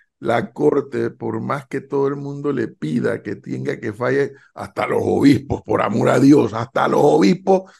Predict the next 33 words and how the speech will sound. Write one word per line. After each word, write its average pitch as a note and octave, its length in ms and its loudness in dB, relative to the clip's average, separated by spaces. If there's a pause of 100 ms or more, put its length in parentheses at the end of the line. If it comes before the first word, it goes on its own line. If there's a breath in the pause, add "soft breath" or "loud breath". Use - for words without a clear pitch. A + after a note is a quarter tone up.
(100)
equivocados D3 840 2
en D3 100 0
el C3+ 160 -2
tema C#3+ 480 -4 (240)
de C#3+ 180 2
que D3+ 140 4
la D3 160 4
Corte E3 360 0 (600)
rápidamente E3 800 2
falle, D#3+ 460 -2 (420)
es B2 140 -12
que - 140 -4
la F3 160 0
Corte D#3+ 260 -2
también E3 300 -6
lleva F3+ 160 -2
un G3 180 -6
proceso F#3+ 840 -6
para C#3 240 0
declarar D3 380 0
una G#3+ 180 -4
inconstitucionalidad. D3+ 1120 -6 (280 soft breath)
También E3 680 2
hay G3+ 180 0
un G3+ 160 -6
proceso G3 600 -6
que F#3+ 100 -8
tiene F3+ 280 -8
que F#3+ 140 -8
cumplir D#3+ 340 -4
la G3 100 0
propia G3+ 320 -4
Corte. A3 360 -2